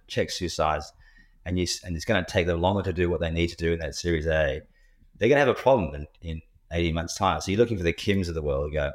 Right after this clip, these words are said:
"Actually, I, it doesn't always work," but there are reasonable amount of cases where, where we're able to get into companies at a lower valuation and with less check because they're thinking long term, but they're not thinking about optimizing this round.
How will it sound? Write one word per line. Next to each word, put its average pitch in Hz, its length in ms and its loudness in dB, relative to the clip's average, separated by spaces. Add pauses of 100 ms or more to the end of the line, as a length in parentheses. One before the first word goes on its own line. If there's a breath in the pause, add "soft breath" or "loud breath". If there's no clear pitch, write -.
"Actually, 87 240 -2
I, 73 80 0 (400)
it - 60 -16
doesn't 104 180 2
always 107 240 4
work," 156 280 4
but - 200 -2
there 104 140 2
are 107 120 0 (560)
reasonable 123 320 2
amount 80 200 0
of - 60 -14
cases 73 380 -4
where, 71 140 -2 (160)
where 78 320 -4 (640)
we're 82 120 4
able 90 160 6
to 82 60 -2
get 90 120 4
into 78 140 0
companies 78 400 -4
at 78 80 -2
a 78 140 -2 (140)
lower 110 240 4
valuation 67 580 -2 (400)
and 80 100 -14
with 78 80 -10
less 92 200 0
check 69 300 -2
because 82 420 -6 (500 soft breath)
they're 90 120 0
thinking 92 260 2
long 85 160 2
term, 76 320 -2
but 78 200 -8
they're 76 120 -4
not 85 160 -2
thinking 82 220 -4
about 76 180 0
optimizing 71 460 -4
this 73 180 -10
round. 71 280 -4